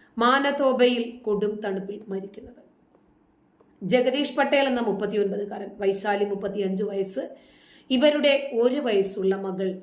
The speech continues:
മൂന്ന് വയസ്സുള്ള മകൾ എന്നിവരാ-, മകൻ എന്നിവരാണ് അനധികൃതമായി യു എസിലേക്ക് കടക്കുന്നതിനിടയിൽ മരിച്ചത്.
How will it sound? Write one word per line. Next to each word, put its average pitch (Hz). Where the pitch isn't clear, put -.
മൂന്ന് 214
വയസ്സുള്ള 185
മകൾ 185
എന്നിവരാ-, 185
മകൻ 196
എന്നിവരാണ് 190
അനധികൃതമായി 185
യു 190
എസിലേക്ക് 190
കടക്കുന്നതിനിടയിൽ 180
മരിച്ചത്. -